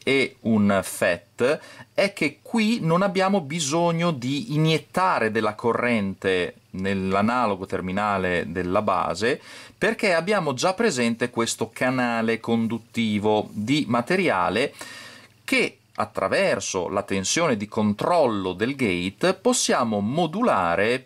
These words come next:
per regolare il passaggio di corrente, appunto, dal source al drain. Io ho indicato il verso di percorrenza degli elettroni, poi per convenzione sappiamo che la corrente ha verso opposto, quindi viene indicata da drain a source.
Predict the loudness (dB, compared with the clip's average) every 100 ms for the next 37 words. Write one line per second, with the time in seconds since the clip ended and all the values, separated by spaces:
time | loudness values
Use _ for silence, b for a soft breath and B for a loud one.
0 | _ 0 2 2 0 0 -2 0 2 2
1 | 0 -2 -2 -2 0 2 0 -2 -4 0
2 | 0 2 0 -4 -2 -2 0 -4 -4 -6
3 | -6 -6 0 2 2 -2 _ _ _ -4
4 | 0 0 -2 -2 -2 -2 -2 0 -2 0
5 | 0 0 0 -2 -4 B B B B 0
6 | 2 2 2 -2 -2 0 0 0 0 -4
7 | -4 -4 0 0 0 -2 -4 -4 -4 -4
8 | -2 -2 0 0 0 -2 0 0 0 0
9 | 0 2 2 2 -2 -6 _ 0 2 0
10 | -2 0 -2 0 0 0 2 2 2 -2
11 | -4 -2 -2 -2 -2 -4 0 0 0 -2
12 | -2 -2 0 0 -2 -4 -2 2 2 2
13 | -2 -6 -4 -2 0 0 0 0 -2 0
14 | -2 0 0 0 0 2 2 0 -2 -2
15 | -2 0 2 0 0 -2